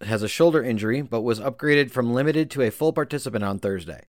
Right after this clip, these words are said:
making it likely he will end the season on the active game day roster. Bengals wide receiver T Higgins has a hamstring injury and is unlikely to be on the same program after missing both practices to start the week.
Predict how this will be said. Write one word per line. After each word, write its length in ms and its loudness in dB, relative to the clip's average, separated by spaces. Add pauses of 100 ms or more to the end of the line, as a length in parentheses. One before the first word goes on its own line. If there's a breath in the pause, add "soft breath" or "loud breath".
(100)
making 320 2
it 100 0
likely 380 2
he 160 -2
will 260 6
end 260 0
the 120 2
season 400 0
on 160 -2
the 160 -2
active 400 -2
game 220 -4
day 160 -4
roster. 500 -2 (400)
Bengals 340 4
wide 180 6
receiver 320 0
T 220 -2
Higgins 460 2
has 160 0
a 80 0
hamstring 420 0
injury 420 -2
and 160 -2
is 160 -2
unlikely 520 0
to 100 -6
be 160 2
on 80 0
the 80 -2
same 300 -2
program 420 0
after 300 -4
missing 300 -2
both 220 0
practices 600 -6
to 100 -6
start 300 -4
the 80 -4
week. 320 -6